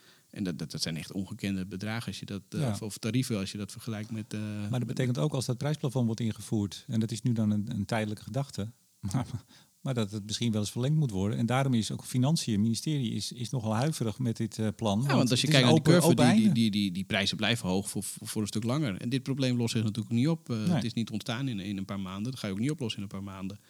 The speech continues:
Speaker 1: Eh, en eerlijk gezegd, daar valt het bij ons nog mee. Want als je naar de Fransen kijkt, dan is het helemaal erg. Ik zag dat ik er voor, ehm,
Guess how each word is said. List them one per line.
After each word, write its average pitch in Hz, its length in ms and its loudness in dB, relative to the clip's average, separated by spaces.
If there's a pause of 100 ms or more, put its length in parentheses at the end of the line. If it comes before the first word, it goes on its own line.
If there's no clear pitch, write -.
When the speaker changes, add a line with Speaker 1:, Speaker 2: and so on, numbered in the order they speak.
(400)
Speaker 1:
Eh, 101 180 -8
en 95 120 -8
eerlijk 98 220 -8
gezegd, - 400 -4 (260)
daar 123 120 -2
valt 160 160 -2
het 98 80 -8
bij 147 100 -4
ons 170 140 -4
nog 90 120 -6
mee. 135 180 0
Want 104 120 -4
als - 100 -6
je - 60 -6
naar 90 80 -6
de 175 80 -8
Fransen 139 380 -2
kijkt, - 240 -12
dan 95 100 -10
is - 60 -10
het 113 100 -6
helemaal 147 300 -6
erg. 90 280 -8
Ik 151 100 -14
zag 120 180 -2
dat 117 220 -6
ik - 120 -12
er 110 80 -6
voor, 107 380 -6
ehm, 101 340 -8